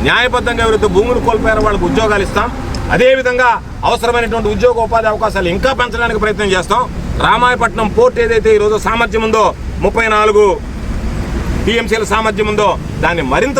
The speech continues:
సామర్థ్యానికి పెంచి మరిన్ని ఉద్యోగాలు వచ్చేటువంటి విధంగా, మరింతగా ఈ ప్రాంతాలు అభివృద్ధి చెందేటువంటి విధంగా చర్యలు తీసుకోవడం జరుగుతుంది అని చెప్పి, చెప్పి ఈ సందర్భంగా మీ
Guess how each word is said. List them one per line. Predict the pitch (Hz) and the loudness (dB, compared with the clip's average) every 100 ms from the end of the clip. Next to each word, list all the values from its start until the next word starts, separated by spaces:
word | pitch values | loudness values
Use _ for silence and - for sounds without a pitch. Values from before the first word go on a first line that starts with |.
| 208 | 0
సామర్థ్యానికి | 220 240 220 220 190 185 | -2 -2 -2 -2 0 -2
పెంచి | 190 196 | -2 0
మరిన్ని | 185 262 277 262 | -2 0 0 0
ఉద్యోగాలు | 220 233 220 208 | 0 0 0 0
వచ్చేటువంటి | 208 196 202 196 | 0 0 0 0
విధంగా, | 190 190 170 | 0 0 0
మరింతగా | 165 285 269 277 254 - - - 208 | 0 0 0 0 0 -2 -6 -2 -2
ఈ | 202 | 0
ప్రాంతాలు | 226 233 214 | 0 0 0
అభివృద్ధి | 202 247 214 | 0 -2 -2
చెందేటువంటి | 220 214 202 196 185 | -2 0 0 0 0
విధంగా | 208 208 170 - - - | 0 0 -2 -2 -6 0
చర్యలు | 185 214 196 | 0 0 -2
తీసుకోవడం | 190 196 180 | 0 0 2
జరుగుతుంది | 175 185 175 185 220 | 2 2 -2 -2 0
అని | 175 | 0
చెప్పి, | 180 | 0
చెప్పి | 170 170 123 - - - | 0 0 0 0 0 0
ఈ | 143 | 0
సందర్భంగా | 165 180 175 | 0 0 0
మీ | 160 | 0